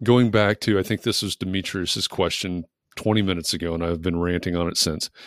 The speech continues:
Um, so thank you, Demetrius, for the question, because it's a great one. If there's a question about can the traditional model serve the ninety-nine percent, right? When the traditional model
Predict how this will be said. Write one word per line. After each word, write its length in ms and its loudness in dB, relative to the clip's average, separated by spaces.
Um, 520 4
so 180 4
thank 280 4
you, 100 4
Demetrius, 460 0
for 180 -2
the 80 0
question, 400 2
because 220 -2
it's 100 -2
a 20 -2
great 260 4
one. 160 -4
If 240 8
there's 220 8
a 60 6
question 840 4
about 460 2
can 340 2
the 60 0
traditional 680 0
model 680 2
serve 420 4
the 80 0
ninety-nine 540 2
percent, 520 0
right? 180 8
When 180 6
the 80 4
traditional 600 4
model 640 6